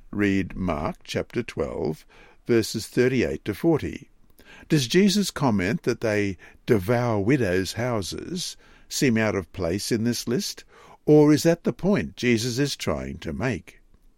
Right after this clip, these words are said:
How would you explain why these shall receive greater damnation? Mark chapter twelve and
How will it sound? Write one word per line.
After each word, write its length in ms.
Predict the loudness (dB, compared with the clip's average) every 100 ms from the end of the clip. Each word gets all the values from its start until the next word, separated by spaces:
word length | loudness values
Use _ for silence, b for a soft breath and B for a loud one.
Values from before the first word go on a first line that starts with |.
| b b b
How 180 | 2 4
would 180 | 4 6
you 80 | 4
explain 580 | 4 0 0 2 2
why 340 | 2 4 4 0 B B B
these 640 | -2 2 4 4 0 -2 -6
shall 240 | 0 2
receive 800 | 2 2 4 2 2 0 -2 -6 b b b
greater 580 | 0 0 0 -4 -4 -12 b -4
damnation? 1120 | -2 -2 -2 -2 -2 -2 -4 -6 -12 -12 -14 -18 b b b _
Mark 480 | 0 2 2 -2 -14
chapter 340 | -2 -2 -2 -6
twelve 640 | -2 -2 -2 -6 -6 -10 -20 -20 b b b -2
and 460 | 0 2 0 -2